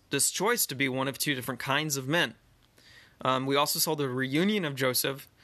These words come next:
and his, his brothers, which is phenomenal. So God has worked things out for their good in the end, which reminds us back, brings us back to,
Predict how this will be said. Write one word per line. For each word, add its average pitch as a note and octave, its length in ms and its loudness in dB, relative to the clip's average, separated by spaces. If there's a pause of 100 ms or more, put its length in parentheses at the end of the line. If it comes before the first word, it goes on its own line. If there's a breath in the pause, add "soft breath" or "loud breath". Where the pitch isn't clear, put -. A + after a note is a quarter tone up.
(180 soft breath)
and C3 140 -2
his, B2 220 0
his C3+ 560 0
brothers, D3+ 480 2
which B2+ 160 -6
is A#2 180 -2 (140)
phenomenal. A2+ 640 -2
So A2+ 240 -2 (240 loud breath)
God E3 220 4
has D3 160 0
worked D3+ 260 2
things D#3 340 -2
out C3+ 220 2
for C#3 160 -4
their C3 160 2
good B2+ 260 -2
in B2+ 100 -4
the A#2 180 -2
end, A2+ 120 -2
which A#2 140 -4
reminds B2+ 300 0
us A2+ 100 -2
back, - 340 -2
brings E3 220 2
us C#3 60 -2
back D3 200 0
to, C3+ 160 -2